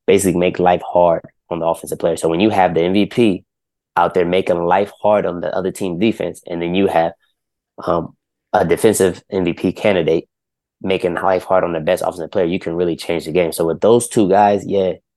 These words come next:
you probably extend more minutes there, but you can't do that for everybody else unless they're bringing something in that game that's gonna allow you or give you the best chance to win. And I think that obviously it worked. They got to the finals. They were,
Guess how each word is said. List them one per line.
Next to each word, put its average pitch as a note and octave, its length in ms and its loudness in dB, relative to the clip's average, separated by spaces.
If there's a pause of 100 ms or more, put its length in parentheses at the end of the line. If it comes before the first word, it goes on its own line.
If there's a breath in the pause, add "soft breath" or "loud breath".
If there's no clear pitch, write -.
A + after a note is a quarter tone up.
(380)
you F2+ 120 -2
probably F2+ 360 2
extend F2 440 -2
more E2+ 200 0
minutes E2+ 380 -4
there, D#2+ 300 0 (680)
but - 280 2
you F2+ 100 0
can't - 360 -2
do F#2+ 100 4
that E2+ 160 4
for F2 60 2
everybody E2+ 500 2
else F#2 180 2
unless F2 300 -4
they're F2+ 160 -2
bringing F2+ 500 -4 (140)
something E2+ 600 -2 (200)
in F2+ 160 -2
that F2 260 2
game F2+ 260 2
that's E2 200 -4
gonna D#2+ 240 -2
allow E2+ 260 4
you D#2 260 -4 (280)
or E2+ 100 -4
give E2+ 220 -2
you F2 80 2
the D#3 80 0
best E2 320 -2
chance - 300 -6
to - 120 -6
win. D#2 220 0
And D2 140 -4
I D#2+ 100 0
think E2 400 -2
that D#2+ 240 2 (1300)
obviously E2 520 0
it E2 120 0
worked. F2+ 320 2
They - 80 0
got D#2 200 -4
to E2 60 -8
the D#2+ 80 -6
finals. F2+ 460 0
They D#2+ 140 -2
were, - 200 -10